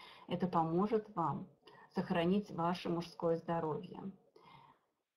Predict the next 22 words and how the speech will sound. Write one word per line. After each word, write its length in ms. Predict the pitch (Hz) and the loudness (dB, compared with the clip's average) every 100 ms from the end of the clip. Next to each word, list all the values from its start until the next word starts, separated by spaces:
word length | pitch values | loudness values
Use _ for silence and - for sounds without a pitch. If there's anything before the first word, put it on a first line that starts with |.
| _ | _
Если 360 | 190 226 226 | 8 8 10
у 40 | 214 | 10
вас 220 | 208 208 | 10 6
есть 240 | 208 190 | 0 0
вопросы, 540 | 185 180 208 175 170 165 | 2 4 4 2 2 0
я 160 | 175 | 2
готова 640 | 175 190 185 185 160 151 180 - | 2 2 2 0 0 -2 -4 -6
на 140 | 180 175 | 0 2
них 220 | 170 175 | 2 0
ответить. 760 | - - 233 285 - 254 - - _ _ _ _ - _ - - - - | -2 2 0 0 -4 -6 -6 -20 _ _ _ _ -20 _ -20 -20 -18 -2
Я 260 | 196 196 | 2 2
думаю, 600 | 185 196 190 185 165 170 - | 4 2 4 4 4 0 -4
сейчас 580 | - - 185 - 175 - - - _ | -10 -4 -2 2 2 2 -4 -20 _
я 280 | - 185 170 | -2 0 0
с 160 | - | -2
вами 280 | 170 143 190 | -4 -2 -2
попрощаюсь, 880 | 180 160 170 180 - 208 233 240 - | -4 -4 -4 -4 0 2 2 0 -4
пожелаю 600 | 190 196 190 190 180 170 | -4 -2 2 4 4 2
вам 320 | 175 160 147 185 | 2 2 0 -4
здоровья. 880 | 214 202 214 220 180 175 185 185 160 208 - _ _ _ - - - - - - _ | -8 2 6 6 4 0 -2 -2 -2 -6 -12 _ _ _ -20 -18 -16 -18 -20 -20 _
И, 80 | 214 | 0
пожалуйста, 840 | 214 220 214 202 170 160 - 160 | 6 8 8 8 6 2 -4 -8